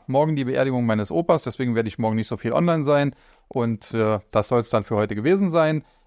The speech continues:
An, an dieser Stelle vielleicht noch zum Schluss noch der Hinweis auf die Services. Einmal den tag, äh, Technologie, Aktien und Krypto-Trading bei Stocks Re und zum anderen in Kooperation auch mit Stocks Re den Total Return Börsenbrief, wo heute die zwölfte Ausgabe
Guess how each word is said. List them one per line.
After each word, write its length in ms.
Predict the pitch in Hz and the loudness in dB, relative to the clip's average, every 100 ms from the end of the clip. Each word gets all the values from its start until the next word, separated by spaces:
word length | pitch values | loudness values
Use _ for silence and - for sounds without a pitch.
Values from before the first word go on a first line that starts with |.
| - | -8
An, 280 | 127 127 - | -6 -6 -6
an 140 | 123 | -6
dieser 220 | 131 170 | -2 -2
Stelle 240 | 160 160 151 | 0 2 2
vielleicht 300 | 139 127 - | 2 0 0
noch 80 | 120 | -6
zum 180 | 110 | -8
Schluss 540 | - 170 196 - - _ | -2 0 0 -2 -16 _
noch 160 | 127 131 | -4 -2
der 140 | 151 | 0
Hinweis 400 | 156 147 139 127 | 0 2 0 0
auf 260 | - 131 - | -2 -2 -2
die 160 | 117 | -8
Services. 640 | 101 - 165 165 - 147 - | -4 0 2 2 -2 -2 -2
Einmal 300 | 123 123 113 | -2 0 0
den 180 | 104 104 | 0 0
tag, 480 | 156 175 - - - | 2 0 -2 -14 -12
äh, 80 | 101 | -10
Technologie, 500 | - 120 120 113 127 | -4 -2 -2 -2 0
Aktien 320 | 113 - 110 | -2 -2 -2
und 120 | 101 | -2
Krypto-Trading 640 | - 165 156 - 139 131 | -2 -2 -4 0 0 0
bei 120 | 120 120 | 0 0
Stocks 340 | - 107 - | -2 -4 -2
Re 180 | 123 127 | -2 0
und 120 | 110 | -2
zum 160 | 120 113 | -2 0
anderen 260 | 123 113 | 2 2
in 160 | - 107 | -2 -2
Kooperation 520 | 123 104 104 - 127 | 0 0 -2 -2 0
auch 120 | 120 | 0
mit 160 | 117 101 | 0 -2
Stocks 300 | 113 101 - | -4 -4 -2
Re 160 | 107 107 _ _ _ | -4 -4 _ _ _
den 140 | 117 104 | -2 0
Total 280 | 120 110 | -2 0
Return 380 | 110 101 107 101 | -2 0 0 2
Börsenbrief, 520 | 117 131 127 123 110 | 2 2 0 -2 -4
wo 120 | 110 101 | -2 -2
heute 240 | 107 110 | 0 -2
die 100 | 101 | -4
zwölfte 460 | - - 139 127 117 | -6 -2 -2 0 0
Ausgabe 560 | 127 - 123 117 113 | 0 0 0 2 -2